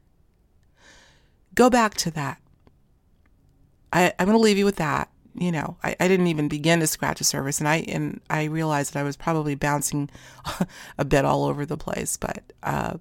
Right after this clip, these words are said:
this was kind of pulling my attention today, so I wanted to share that with you. Fake news. Hmm.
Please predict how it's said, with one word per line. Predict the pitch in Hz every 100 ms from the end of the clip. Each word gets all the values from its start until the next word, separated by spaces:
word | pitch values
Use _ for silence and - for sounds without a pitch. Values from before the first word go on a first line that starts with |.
| - -
this | 339
was | 392 -
kind | 285
of | 240
pulling | - 233 214
my | 190
attention | 170 180 165 - 147
today, | 143 135 135 - - - -
so | -
I | 185
wanted | 185 170
to | 165
share | - 156
that | 151 143 -
with | 147 -
you. | 151 156 - _ _ _ _ _ _ _ _ _ _ _ _ _
Fake | - 143 -
news. | 143 151 - - - _ _
Hmm. | -